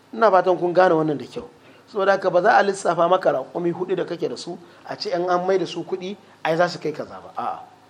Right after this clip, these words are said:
Haka shi kuma mai kuɗi, ba za a ce, "To, ai yanzu dubu ɗari bakwai nan da yake da su, inda za a sai awaki, ai bai wuce a sai awaki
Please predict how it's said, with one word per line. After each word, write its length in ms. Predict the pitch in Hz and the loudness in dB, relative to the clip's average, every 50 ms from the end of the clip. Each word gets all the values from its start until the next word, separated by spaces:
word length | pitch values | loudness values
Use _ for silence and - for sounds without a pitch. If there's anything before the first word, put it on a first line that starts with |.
| _ _ _ _ _ _ _ _ _ _ _ _ _ _ _ _ _ _ _ _ - - - _ | _ _ _ _ _ _ _ _ _ _ _ _ _ _ _ _ _ _ _ _ -20 -20 -20 _
Haka 220 | - 190 214 220 226 | 2 4 4 4 2
shi 120 | - 202 196 | 0 0 2
kuma 140 | 214 226 | 4 4
mai 120 | 226 214 190 | 4 4 2
kuɗi, 360 | - - 202 190 190 202 202 196 - _ _ _ _ _ | 0 -2 -4 -6 -6 -8 -10 -10 -14 _ _ _ _ _
ba 100 | - 160 | -4 0
za 80 | 190 196 | 2 2
a 60 | 185 - | 2 0
ce, 140 | - 185 170 | -2 -6 -8
"To, 120 | - - - - | -8 -6 -2 0
ai 180 | 214 226 233 | 2 2 2
yanzu 220 | 226 196 165 175 190 | 2 0 -2 -4 -8
dubu 280 | 170 190 180 196 220 - | -10 -10 -10 -10 -8 -6
ɗari 280 | - 170 165 175 175 | -6 -6 -6 -6 -6
bakwai 280 | 170 190 185 185 185 160 | -6 -6 -4 -4 -4 -4
nan 160 | 165 165 156 | -4 -6 -6
da 60 | 156 | -8
yake 220 | 151 156 - - 123 | -12 -12 -10 -10 -12
da 80 | - | -10
su, 160 | - - - - - _ _ _ _ _ _ _ _ _ _ _ _ | -12 -18 -18 -20 -20 _ _ _ _ _ _ _ _ _ _ _ _
inda 340 | - 233 254 233 226 196 185 | -8 -6 0 2 4 4 4
za 100 | 190 202 - | 4 2 2
a 80 | - - | 0 -2
sai 240 | - - 160 156 156 | -2 -4 -8 -4 -2
awaki, 480 | 165 165 165 165 160 151 - - 160 147 - - _ _ _ _ _ _ _ _ _ _ - - _ _ _ _ - | 0 2 2 2 0 -2 -6 -10 -16 -16 -16 -20 _ _ _ _ _ _ _ _ _ _ -20 -20 _ _ _ _ 0
ai 80 | 180 196 | 0 2
bai 100 | 185 185 | 2 0
wuce 160 | 175 180 190 - | -2 -2 -2 -6
a 60 | 131 | -6
sai 160 | - - 190 | -6 -4 -2
awaki 460 | 165 160 175 165 156 - - 196 240 | 2 2 2 2 0 -2 -10 -16 -16